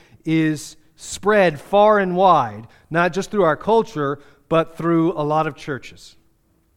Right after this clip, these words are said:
We sin in secret, we keep it secret, we hold it inside, and then we wonder why we're spiritual cowards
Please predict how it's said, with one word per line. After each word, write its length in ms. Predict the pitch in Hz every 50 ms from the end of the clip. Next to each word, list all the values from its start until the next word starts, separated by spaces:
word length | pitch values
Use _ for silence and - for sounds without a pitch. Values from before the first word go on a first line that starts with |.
| _ _ _ _ _ _ _ _ _ _ _
We 120 | 127 127
sin 360 | 123 - - 190 190 190 196
in 180 | 202 165 160 156
secret, 640 | - - - 226 226 233 233 247 240 240 240 - - _ _ _ -
we 100 | 147 139
keep 380 | - - - 214 254 247 254
it 120 | 214 185 -
secret, 560 | - - - 185 160 - - 160 165 165 - - - _ _
we 120 | - 151 147
hold 360 | 110 104 202 240 254 233 196
it 80 | 208 185
inside, 640 | 196 180 143 - - 180 165 156 156 156 156 160 - - - _ _ -
and 100 | 143 143
then 100 | 170 180
we 120 | 185 180 175
wonder 360 | 160 175 202 202 196 190 180
why 180 | 170 170 165 165
we're 140 | 151 151
spiritual 680 | 143 - - - - 190 190 185 185 185 - 180 151 -
cowards 960 | - - - - - 185 202 220 208 175 143 113 98 98 - - - -